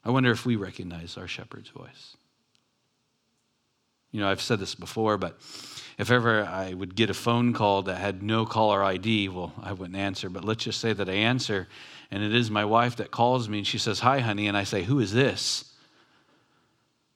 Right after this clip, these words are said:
I didn't recognize her voice. How silly is that? When God calls you through the Holy Spirit, when he whispers to you, do you recognize his voice?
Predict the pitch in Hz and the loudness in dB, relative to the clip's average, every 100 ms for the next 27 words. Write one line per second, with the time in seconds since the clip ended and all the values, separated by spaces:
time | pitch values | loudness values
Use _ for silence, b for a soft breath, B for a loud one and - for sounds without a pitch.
0 | _ 98 110 127 117 123 123 117 120 104 | _ -2 0 2 4 2 2 2 2 0
1 | 101 127 123 123 - 190 185 135 117 143 | 2 2 2 0 0 0 -2 -4 -4 -6
2 | 156 - - - _ _ _ _ _ _ | -8 -14 -20 -20 _ _ _ _ _ _
3 | _ _ _ _ _ _ _ _ _ _ | _ _ _ _ _ _ _ _ _ _
4 | _ _ _ _ _ _ _ _ _ _ | _ _ _ _ _ _ _ _ _ _
5 | _ _ _ 113 113 123 120 - 123 135 | _ _ _ 0 2 2 0 0 2 2
6 | 110 107 95 123 120 117 - 127 110 117 | 0 -4 -2 0 0 -2 -8 -6 -2 0
7 | 117 113 123 123 107 107 104 127 - 113 | 0 0 2 2 2 0 2 0 0 -6
8 | 95 101 92 90 B B B B B B | -8 -10 -12 -14 B B B B B B
9 | B B _ - 98 95 120 123 110 107 | B B _ -12 -6 0 0 0 -2 -2
10 | 104 110 - 151 117 117 - - - | -4 -8 -8 -10 -10 -14 -20 -20 -20